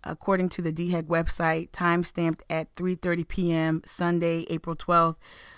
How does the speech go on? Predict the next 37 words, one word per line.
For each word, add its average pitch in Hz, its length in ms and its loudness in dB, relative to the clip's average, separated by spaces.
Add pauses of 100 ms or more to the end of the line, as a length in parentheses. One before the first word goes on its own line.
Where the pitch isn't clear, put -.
(120)
we 170 100 -4
currently 175 460 2
have 160 420 0
a 156 100 -6
total 165 360 -2
of 156 220 -2
three 190 180 -2
thousand 170 440 2
three 175 180 0
hundred 170 260 4
and 160 100 0
nineteen 170 480 0
total 170 220 0
positive 170 440 4
cases 170 440 -2
reported 170 440 0
for 160 120 -10
the 160 80 -4
state 165 260 -2
of 151 60 -4
South 160 220 0
Carolina, 170 520 2 (480)
uh, 156 180 4
and, 156 300 0
uh, 151 320 -2
we 160 160 -2
have 151 240 -2 (100)
a 156 160 -4
total 165 360 -2
of 156 240 -2
eighty-two 170 560 0
deaths 160 500 -4 (140)
attributed 165 500 -2
to 170 260 -2
the 156 120 -4
covid 160 340 -2
nineteen, 160 640 0